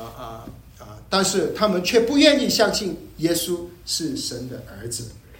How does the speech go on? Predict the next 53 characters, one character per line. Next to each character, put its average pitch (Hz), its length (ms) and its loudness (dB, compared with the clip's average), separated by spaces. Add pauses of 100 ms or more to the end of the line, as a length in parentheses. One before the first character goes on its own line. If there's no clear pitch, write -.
(300)
啊， 143 80 -12
你 143 180 -8
知-， 180 260 -4
知 180 120 -2
道， 175 500 0
呃， 156 220 -10
不 202 160 -2
单 226 260 6
止 165 120 0
那 247 180 6
个 208 60 6
时 - 180 -2
候， - 340 -2
教 208 140 6
会， 208 320 6 (280)
呃， 151 240 -8 (160)
呃， 143 280 -8 (800)
教 254 180 6
会 285 180 6
也 226 160 10
会 - 200 6
有 - 180 4
出 202 140 -2
现， 175 320 -2
有 135 100 -8
人 143 160 -8
出 175 140 -4
现， - 160 -8 (120)
说 175 220 0
他 185 160 -2
是， 165 320 -4 (380)
他 170 80 -8
是 139 420 -6
弥 120 100 -14
赛 - 140 -14
亚。 - 240 -16 (360)
我 160 100 -2
们 180 180 4
中 247 240 2
国 175 200 6
本 185 160 2
土 135 320 -2
也 147 220 0
有 - 180 0
出 151 180 -4
现， 139 180 -4 (140)
你 131 80 -10
知 160 100 -4
道 151 400 0
是 147 520 -4
哪 135 180 -8
一 139 100 -6
个 139 480 -4